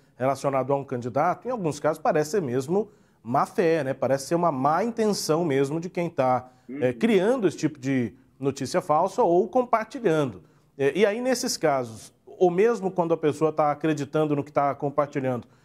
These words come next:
Speaker 1: a com-, criar e, ou compartilhar fake news é crime, professor?
Speaker 2: Sim, é, pode-se enquadrar, não é, como crime, tá? A, a, vamos imaginar que, é, dessa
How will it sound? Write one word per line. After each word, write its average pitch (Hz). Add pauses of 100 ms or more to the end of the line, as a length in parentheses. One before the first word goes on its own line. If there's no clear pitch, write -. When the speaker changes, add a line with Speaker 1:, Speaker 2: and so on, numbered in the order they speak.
(280)
Speaker 1:
a 143
com-, 226 (200)
criar 156 (140)
e, 160
ou 185
compartilhar 185
fake 151
news 123
é 160
crime, 170
professor? 107 (1900)
Speaker 2:
Sim, 160 (220)
é, 110
pode-se -
enquadrar, 117
não 107
é, 131 (100)
como 170
crime, 143 (320)
tá? 139
A, 113
a, 107
vamos 160
imaginar 156
que, 170 (320)
é, 110
dessa 143